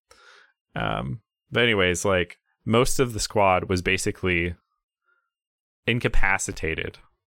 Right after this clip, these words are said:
by this guard who was, like, finding them 'cause someone tried to hide behind a locker door <laughs>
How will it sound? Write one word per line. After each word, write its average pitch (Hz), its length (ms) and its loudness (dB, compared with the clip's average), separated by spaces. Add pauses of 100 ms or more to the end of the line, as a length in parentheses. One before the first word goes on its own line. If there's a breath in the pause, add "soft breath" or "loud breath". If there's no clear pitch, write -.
(340)
by 90 160 0
this 82 180 -4
guard 87 480 0 (680 soft breath)
who 95 180 -2
was, 87 180 0
like, 85 160 0
finding 117 520 0
them 85 180 -2
'cause - 160 -4
someone 113 180 0
tried 101 220 0
to 92 80 0
hide 90 240 0
behind 87 260 -2
a 90 60 2
locker 82 360 0
door 82 140 0 (120)
<laughs> 165 120 2